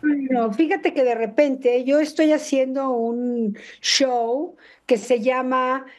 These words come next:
Secretos de Villanas. Entonces, Secretos de Villanas que produce Canela T V son generosos, gentiles, y entonces mandan por mí en unas camionetazas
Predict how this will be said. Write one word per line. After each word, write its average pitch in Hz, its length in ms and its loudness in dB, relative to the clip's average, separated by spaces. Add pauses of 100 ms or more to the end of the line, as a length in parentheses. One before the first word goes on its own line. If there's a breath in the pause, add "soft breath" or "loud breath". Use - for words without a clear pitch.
(360 loud breath)
Secretos 262 840 0
de 247 100 4
Villanas. 254 880 -2 (300 loud breath)
Entonces, 285 480 2
Secretos 330 500 2
de 320 100 2
Villanas 254 600 -2
que 214 160 0
produce 220 580 0
Canela 226 480 0
T 226 160 2
V 220 340 0
son 254 300 -2
generosos, 233 1000 0 (180 loud breath)
gentiles, 254 920 0 (260 loud breath)
y 233 80 -2
entonces 233 560 0 (160 loud breath)
mandan 277 560 0
por 233 160 0
mí 233 140 -2
en 254 100 0
unas 247 220 0
camionetazas 226 1040 0